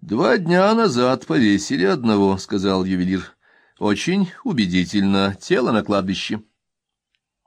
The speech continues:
«Я не хочу ничего знать об этой части работы». «Разумеется. Если ваших людей поймают на кладбище, я буду отрицать любую причастность к делу». «Естественно».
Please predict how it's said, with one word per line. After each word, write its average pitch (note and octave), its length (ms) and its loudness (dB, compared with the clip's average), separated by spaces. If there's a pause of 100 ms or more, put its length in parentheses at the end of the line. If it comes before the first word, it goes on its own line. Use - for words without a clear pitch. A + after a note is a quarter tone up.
(460)
«Я E3 280 0
не G#2+ 120 2
хочу G#2 380 -2
ничего G2+ 540 2
знать C3+ 440 -2
об - 200 -4
этой D3 240 -6
части - 420 -8
работы». F2+ 540 -2 (480)
«Разумеется. F#2+ 840 -2 (600)
Если B2 400 0
ваших B2 420 0
людей A#2 380 2
поймают A2+ 600 0
на G2 120 -2
кладбище, F#2 680 -4
я G2 180 -2
буду G2 160 -2
отрицать G2+ 560 -4
любую G2 400 -2
причастность G#2+ 680 -4
к G2+ 80 -10
делу». F#2 400 0 (580)
«Естественно». A#2 800 -4